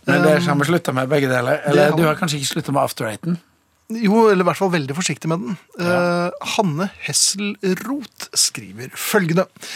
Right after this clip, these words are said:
Speaker 2: På en uterestaurant i Oslo-området hadde de en kjøttrett og en fiskerett.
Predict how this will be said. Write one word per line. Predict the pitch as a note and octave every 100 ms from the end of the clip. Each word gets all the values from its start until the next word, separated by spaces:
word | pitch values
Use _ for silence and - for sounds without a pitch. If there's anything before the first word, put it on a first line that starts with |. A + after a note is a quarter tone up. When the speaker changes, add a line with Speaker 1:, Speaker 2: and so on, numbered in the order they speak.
| - - -
Speaker 2:
På | - G3
en | C4+ C4+ -
uterestaurant | A#3 E3+ - D#3 D3+ - F#3 A3+
i | F#3+ A#3
Oslo-området | B3 - - D#3 - F#3 F#3+ A3+ B3 C#4+
hadde | G3+ C#3
de | C3 C3 _
en | C#3+ F#3+
kjøttrett | - A3+ B3 D4+ - - _
og | A#3 -
en | D3 C#3+ A#2+ -
fiskerett. | - E3 - D3 -